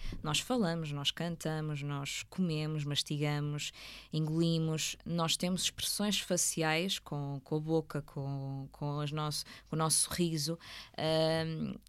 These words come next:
e quando essa parte está afetada, eh, afeta também tudo o resto, não é? Eh, podemos vir a ter problemas, como,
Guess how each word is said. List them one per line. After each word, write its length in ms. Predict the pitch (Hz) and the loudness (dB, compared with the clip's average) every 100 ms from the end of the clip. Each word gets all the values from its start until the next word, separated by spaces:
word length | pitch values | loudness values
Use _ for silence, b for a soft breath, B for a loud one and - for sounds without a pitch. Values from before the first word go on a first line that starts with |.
| - _ | -20 _
e 160 | 175 160 - | -2 -2 -2
quando 520 | - 190 185 160 156 - | 2 4 4 0 -6 -4
essa 300 | 160 - 175 | 0 0 0
parte 400 | - 170 165 - | 2 0 2 0
está 200 | - 160 | 2 0
afetada, 880 | 156 - 160 - 156 165 175 202 - - | 0 -2 -2 -2 0 0 0 -2 -4 -8
eh, 500 | 170 165 165 165 170 - | -4 -2 -2 -2 -4 -6
afeta 400 | 156 151 147 165 | -4 -4 -4 -2
também 600 | - 175 175 180 190 233 - | 0 0 0 0 -2 -4 -10
tudo 220 | - 175 190 | -6 -2 0
o 20 | |
resto, 480 | 202 180 - - - B B B | 2 2 0 -2 -10 B B B
não 200 | 151 147 | -4 0
é? 380 | 147 165 - 151 | 0 -2 0 -2
Eh, 40 | 143 | -2
podemos 260 | - 156 151 | -2 -2 0
vir 140 | 151 | 0
a 60 | 151 | -2
ter 100 | 151 | -2
problemas, 500 | 160 151 151 147 - - | -4 -2 0 -2 -4 -6
como, 220 | 160 | -4